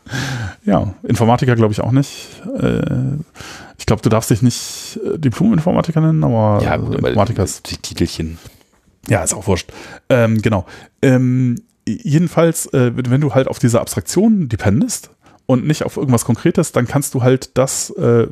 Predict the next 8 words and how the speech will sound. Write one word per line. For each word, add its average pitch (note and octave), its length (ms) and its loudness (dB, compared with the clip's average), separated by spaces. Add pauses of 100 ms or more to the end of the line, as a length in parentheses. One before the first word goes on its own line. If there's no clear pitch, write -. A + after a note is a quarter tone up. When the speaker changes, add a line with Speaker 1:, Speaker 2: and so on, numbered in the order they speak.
(140)
Speaker 1:
die, A#2+ 520 2
die G2 280 2
konkrete B2+ 400 0
Implementation A#2+ 680 0
dieser G#2 400 2 (380)
Schnittstelle A2+ 500 0
halt G#2 280 2
austauschen. G2+ 500 -2